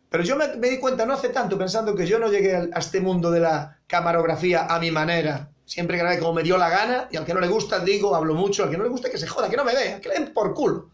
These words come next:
sea, a mí qué me importa. Si no me ves, si no te caigo bien, vete a cagar. Y si te ve, gusta, pues bueno. Y si te gustan los vídeos, te molesta lo que hablo, pues tendrás que joder todo verlo sin volumen. Si la cosa es, es de sentido común, no es tan complicada. Bueno, aclarado eso,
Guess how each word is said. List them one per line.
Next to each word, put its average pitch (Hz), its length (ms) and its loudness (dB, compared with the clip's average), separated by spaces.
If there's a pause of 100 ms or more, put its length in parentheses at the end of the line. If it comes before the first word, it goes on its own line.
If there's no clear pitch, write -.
(100)
sea, - 160 -6
a 220 40 -4
mí 226 60 -6
qué 190 80 -8
me 156 60 -6
importa. - 520 -8
Si - 140 -10
no 277 80 -4
me 294 100 -2
ves, 277 200 0
si 240 80 -2
no 254 80 -2
te 240 80 -2
caigo 240 200 2
bien, 247 140 0
vete 247 140 -2
a - 60 -2
cagar. 156 360 -6 (580)
Y 160 80 -18
si 139 120 -12
te 190 100 -2
ve, 240 140 4
gusta, 240 440 0
pues 139 120 -10
bueno. 175 340 2
Y 170 60 -4
si 156 100 -2
te 180 80 0
gustan 233 240 0
los 233 140 2
vídeos, 190 240 0
te 160 160 0
molesta 214 320 0
lo 220 100 0
que 240 100 0
hablo, 233 360 0 (120)
pues - 120 -10
tendrás 240 240 0
que 240 80 -2
joder 220 320 2
todo 226 100 2
verlo 208 220 2
sin 143 180 -2
volumen. 156 380 2
Si - 100 -6
la 175 100 -2
cosa 226 200 0
es, - 200 -6 (280)
es 202 120 0
de 208 60 2
sentido 143 380 -2
común, 170 320 0
no 156 60 -2
es 151 100 -10
tan 151 80 -12
complicada. 147 580 -8 (1200)
Bueno, 156 260 -2
aclarado 170 460 2
eso, 202 400 -2